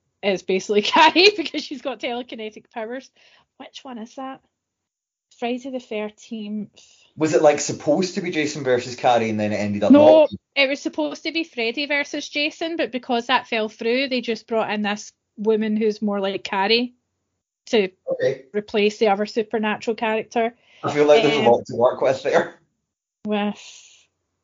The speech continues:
Speaker 1: wait, Psychic Girl. I'm trying to find out which one it, uh, 'cause there's a lot of them.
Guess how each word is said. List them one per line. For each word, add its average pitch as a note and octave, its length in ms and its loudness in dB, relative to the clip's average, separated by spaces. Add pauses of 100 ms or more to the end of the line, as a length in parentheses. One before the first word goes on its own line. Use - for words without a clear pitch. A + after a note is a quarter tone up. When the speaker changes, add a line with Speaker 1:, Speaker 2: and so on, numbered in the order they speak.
(180)
Speaker 1:
wait, G3+ 260 -4
Psychic G#3 580 -2
Girl. A3 480 0
I'm G#3+ 120 -2
trying G#3+ 320 -2
to G#3 60 -12
find G3 280 -2
out F#3+ 140 -2
which - 320 -6
one F3+ 180 -6
it, F#3 140 -8 (180)
uh, F#3+ 640 -6 (1200)
'cause A#3 160 -2
there's B3 140 4
a B3 60 6
lot A3+ 260 6
of A3 60 2
them. A#3+ 320 0